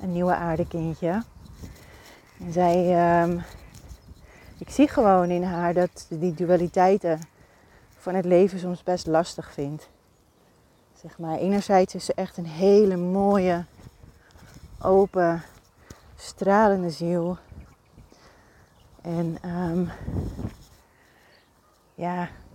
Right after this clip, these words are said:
zo liefdevol naar anderen toe, zo zorgzaam, zo zacht. Gelukkig kan ze ook heel goed voor zichzelf opkomen. Maar aan de andere kant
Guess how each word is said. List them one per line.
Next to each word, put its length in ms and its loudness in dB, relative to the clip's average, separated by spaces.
zo 180 2
liefdevol 720 -2
naar 160 -6
anderen 440 -6
toe, 260 -6
zo 260 -4
zorgzaam, 960 2
zo 240 2
zacht. 680 0
Gelukkig 880 4
kan 160 0
ze 80 -2
ook 80 -2
heel 200 6
goed 120 -2
voor 100 -4
zichzelf 380 -4
opkomen. 720 -2
Maar 120 4
aan 100 6
de 80 4
andere 280 4
kant 380 0